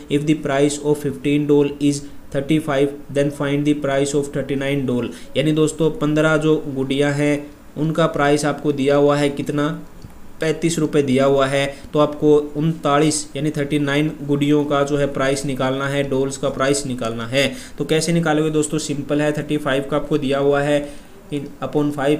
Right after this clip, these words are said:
into thirty nine, तो आप जो है इसे cancel out कर सकते हैं और आपके पास जो value आएगी दोस्तों, वो कितनी आएगी, यहाँ पर आएगी नाइंटी वन। तो नाइंटी वन देखिए, option number सी जो है इसका सही उत्तर हो जाएगा।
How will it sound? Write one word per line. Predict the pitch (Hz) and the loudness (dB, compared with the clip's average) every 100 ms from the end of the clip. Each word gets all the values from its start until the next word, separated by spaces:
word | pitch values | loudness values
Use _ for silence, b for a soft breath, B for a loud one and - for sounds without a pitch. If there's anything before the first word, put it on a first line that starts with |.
| 151 | -2
into | 143 151 | -4 -2
thirty | 147 143 135 | -2 -2 -2
nine, | 135 123 123 | -2 -2 -2
तो | 135 - | -6 -6
आप | 127 147 | -4 -2
जो | 151 | 0
है | 147 | -2
इसे | - - | -2 -4
cancel | 143 135 135 143 | -4 -4 -4 -2
out | 147 147 | 0 0
कर | 151 | -2
सकते | 147 147 151 | -2 -4 -2
हैं | 147 151 147 B B | 0 0 0 B B
और | 143 143 | -4 -2
आपके | 147 151 | -2 -2
पास | 143 143 | 0 0
जो | 143 147 | 0 0
value | 131 131 147 147 | 0 0 2 2
आएगी | 139 143 | 2 2
दोस्तों, | 143 143 151 135 | 0 -2 -2 -2
वो | 123 131 | -2 -4
कितनी | 143 147 | -4 -2
आएगी, | 143 139 135 147 156 B B | 0 0 0 0 0 B B
यहाँ | 131 135 | -6 -4
पर | 127 143 | -2 0
आएगी | 139 135 160 151 | 0 0 -2 -2
नाइंटी | 131 131 131 147 | -2 -2 -2 -2
वन। | 123 131 123 - B - | 0 0 -2 -4 B -8
तो | 139 | -2
नाइंटी | 143 147 156 | 0 0 0
वन | 151 151 | 0 2
देखिए, | 147 151 | 2 2
option | 147 135 - 147 | 0 0 -2 0
number | 143 143 | 2 0
सी | 143 151 151 | 0 0 2
जो | 147 | 2
है | |
इसका | 139 151 | 2 0
सही | 139 139 | -2 -2
उत्तर | 139 - 156 | -4 -4 -2
हो | 135 127 | -2 -2
जाएगा। | 120 113 131 120 | 0 0 0 -2